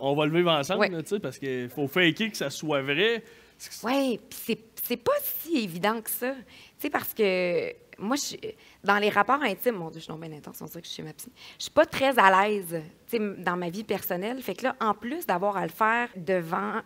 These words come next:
Speaker 2: euh, ben, une équipe de tournage, même si c'est des plateaux réduits, quand c'est des scènes comme ça, euh, ça reste quand même très intimidant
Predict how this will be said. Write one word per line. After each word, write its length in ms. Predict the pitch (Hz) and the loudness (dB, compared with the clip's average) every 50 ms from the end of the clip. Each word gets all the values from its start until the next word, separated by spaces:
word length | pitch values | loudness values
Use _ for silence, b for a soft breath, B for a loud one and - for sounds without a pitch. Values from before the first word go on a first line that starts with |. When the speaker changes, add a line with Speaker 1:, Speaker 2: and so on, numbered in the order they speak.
| - - | -6 -4
Speaker 2:
euh, 200 | 170 165 160 156 151 - - - | -4 -2 -2 -4 -6 -10 -18 -12
ben, 180 | 208 165 170 165 | -6 -4 -4 -4
une 100 | 165 165 | -4 -6
équipe 260 | 160 160 - 196 180 180 - - | -6 -6 -6 -8 -8 -8 -18 -10
de 100 | - 170 | -10 -8
tournage, 400 | - 175 170 202 240 294 254 220 | -8 -6 -4 -2 -2 -2 -2 0
même 200 | 254 269 285 277 | 0 0 0 0
si 180 | - - - 330 | -2 -4 -6 -6
c'est 160 | - - 226 | -4 -4 -2
des 140 | 190 196 196 | -2 -2 -2
plateaux 260 | - 196 185 - 214 | -2 -4 -4 -2 -2
réduits, 380 | 185 196 196 165 - 202 233 240 | -4 -4 -4 -6 -6 -8 -8 -6
quand 140 | - 202 175 | -4 -6 -4
c'est 120 | - 208 180 | -4 -4 -4
des 100 | 175 175 | -4 -2
scènes 240 | - 208 196 202 | -2 -2 -4 -2
comme 160 | 196 190 175 165 | -4 -6 -6 -6
ça, 200 | - - 220 254 269 B B B B B B B B B B | -6 -8 -8 -10 -10 B B B B B B B B B B
euh, 180 | 180 175 170 - - | 4 4 4 2 0
ça 180 | - 208 170 | -2 -4 -2
reste 240 | 151 220 285 302 - | 0 0 0 0 0
quand 120 | - 185 185 | 0 0 0
même 280 | 196 220 - 240 233 - - - - | 2 2 0 -2 -2 -4 -10 -14 -10
très 340 | - - 247 247 254 202 | -4 0 0 0 0 0
intimidant 560 | 196 175 165 - - 190 175 170 180 208 262 | -2 -6 -6 -6 -6 -6 -4 -2 -2 -4 -4